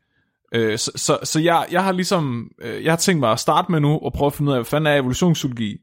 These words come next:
og hvad kan, hvad, hvad kan vi bruge det til? Og så tænker jeg, at vi slutter af med, øh, s-, at, øh, vor-, vores kære praktikant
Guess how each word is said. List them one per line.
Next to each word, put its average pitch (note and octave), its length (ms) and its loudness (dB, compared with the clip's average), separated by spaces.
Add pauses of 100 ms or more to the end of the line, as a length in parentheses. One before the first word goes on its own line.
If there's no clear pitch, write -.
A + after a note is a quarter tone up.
(140)
og A2+ 280 4
hvad C3 140 2 (200)
kan, - 180 0
hvad, A2+ 180 0
hvad C#3 140 2
kan - 140 -4
vi A2+ 60 -4
bruge G#2 200 -8
det A#2 80 -8
til? - 140 -12 (100)
Og C#3 120 2
så C#3 100 -6
tænker D#3 300 2
jeg, C3 160 0
at B2 160 -2
vi B2 40 0
slutter A2+ 300 0
af C3+ 200 0
med, G#2+ 280 0 (1120)
øh, - 1000 -4
s-, - 260 -4
at, A2+ 260 0
øh, F#2 180 -2
vor-, - 280 -4
vores G#2+ 180 2
kære B2+ 220 2
praktikant A2+ 640 -2